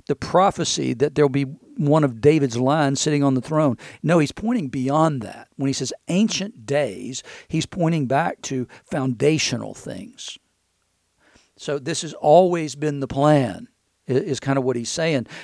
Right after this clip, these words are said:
A-, and this is one who will come from of old. And, and this, looking at Bethlehem, which is little, too little to be among the clans of Judah, when he points in that direction, it's a, it's a continuation of the argument that I just told you about,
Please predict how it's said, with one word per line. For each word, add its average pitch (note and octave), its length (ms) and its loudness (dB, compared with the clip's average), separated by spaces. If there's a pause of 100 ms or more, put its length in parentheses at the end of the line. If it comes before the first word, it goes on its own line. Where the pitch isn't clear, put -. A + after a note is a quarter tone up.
(100)
A-, D#3 180 -2
and D3 180 4
this E3 160 4
is C#3 160 0
one D#3+ 300 4
who C#3 120 6
will C#3 140 4
come D#3 280 0
from D#3+ 380 4
of D3 280 2
old. D3+ 540 4 (640)
And, D#3+ 220 0
and D#3+ 260 -4
this, D3 280 -8 (320)
looking G3+ 400 2
at E3 120 -4
Bethlehem, C3 640 4
which C3 160 2
is C3 140 0
little, D3 540 0 (320)
too - 120 0
little D3+ 240 2
to C#3+ 60 0
be D3 160 0
among D3 280 0
the C3+ 80 -2
clans D3 360 0
of A2+ 140 0
Judah, C3+ 400 0 (240)
when D#3 160 0
he C3+ 80 0
points G#3+ 480 -2
in C#3+ 160 -2
that E3+ 180 0
direction, D3 460 0 (180)
it's - 160 -2
a, D#3 80 0 (140)
it's E3+ 220 0
a D3 80 -2
continuation D#3+ 1000 -2
of B2+ 60 -2
the A2+ 100 -4
argument D3+ 360 2
that C3 80 -2
I - 20 2
just A#2 240 -6
told D#3 420 2
you C#3+ 120 -2
about, C#3 340 -8